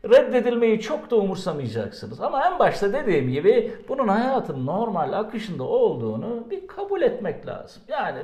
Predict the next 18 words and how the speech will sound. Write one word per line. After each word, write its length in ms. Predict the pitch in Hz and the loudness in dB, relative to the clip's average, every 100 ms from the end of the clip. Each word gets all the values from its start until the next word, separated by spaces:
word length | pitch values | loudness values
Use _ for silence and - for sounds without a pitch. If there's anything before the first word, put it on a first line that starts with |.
| - | -2
ben 380 | 247 254 - - | 0 2 -2 -8
bir 240 | 208 220 | -8 0
bireyim, 480 | 202 220 208 - 214 | 6 8 8 6 0
ben 200 | 196 202 | 0 0
bir 120 | 175 | -2
değerim. 540 | 165 196 175 - 220 - - - | 2 6 8 8 4 -2 -14 -8
Benim 200 | 247 247 | -2 -2
söylediğim 520 | 208 226 226 214 226 220 | 4 10 10 10 8 6
her 180 | 233 196 | 4 4
şey 240 | 196 214 | 6 6
kabul 320 | 214 226 196 | 6 2 2
edilir. 420 | 180 160 139 113 - - - | 0 -2 -4 -4 -8 -12 -2
Hayır 240 | 453 349 | 2 4
efendim. 460 | 220 - 120 110 110 - - - - - - - | 4 2 -2 -4 -8 -12 -20 -20 -20 -20 -20 -20
Hayır 320 | - 226 523 190 | 0 6 8 8
efendim, 400 | - 131 113 - | 4 -2 -6 0
kabul 260 | 240 240 214 | 2 6 4
edilmez. 580 | 180 147 110 85 - | 4 -2 -4 -8 -12